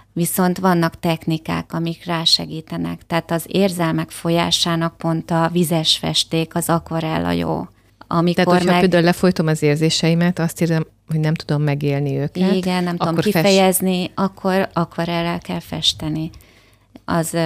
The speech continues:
Speaker 1: önbizalmat ad. Hogyha pedig, ö, kicsit összeszedettebbé kell, hogy váljunk, mert túlfolynak az érzéseink, akkor viszont jó, hogyha, hogyha paszterrel, hogyha ilyen száraz, ö,
Speaker 2: Krétával?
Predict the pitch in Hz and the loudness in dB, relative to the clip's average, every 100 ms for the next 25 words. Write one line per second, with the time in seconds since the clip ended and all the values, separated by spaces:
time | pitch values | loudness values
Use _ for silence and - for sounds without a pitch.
0 | - 165 170 170 - 165 165 160 - 165 | 0 0 0 -2 -2 -2 -2 -4 -6 -6
1 | 165 147 - _ - - 190 180 - 170 | -6 -8 -12 _ -20 -2 0 0 -2 -6
2 | - 165 165 160 160 170 165 160 170 165 | -4 -6 -2 -2 -2 -4 -2 -2 -2 -4
3 | 165 196 190 - 180 - - - 196 - | -2 -2 0 -2 -4 -6 -4 0 2 2
4 | 165 - 170 165 - 170 156 170 170 175 | -2 -2 -2 -4 -4 -4 -2 -2 -2 -4
5 | 160 160 160 156 147 165 170 175 165 170 | -4 -4 -4 -4 -4 -4 -2 -2 -2 -2
6 | 190 185 185 175 156 156 160 160 165 165 | 0 0 0 -2 -2 -4 -6 -4 -4 -6
7 | 160 160 - 160 165 170 - - - 175 | -6 -2 0 -2 -4 -8 -12 -4 -2 0
8 | 185 180 175 185 175 170 170 165 - 165 | 0 0 0 0 0 0 0 -2 -4 -2
9 | 160 160 - 156 170 - 170 156 170 175 | 0 0 -2 -4 -4 -4 -8 -2 0 0
10 | - 180 175 170 170 165 170 170 - - | -2 0 0 0 0 2 0 -4 -12 -20
11 | - - 170 170 180 170 165 165 - 175 | -20 -6 -4 -4 -2 0 0 -2 -2 -2
12 | 175 - 180 170 165 160 160 - 165 156 | -2 -2 -2 -2 -2 -4 -6 -6 -4 -4
13 | 156 180 - _ - 165 160 226 226 156 | -8 -10 -16 _ -4 -2 0 0 0 2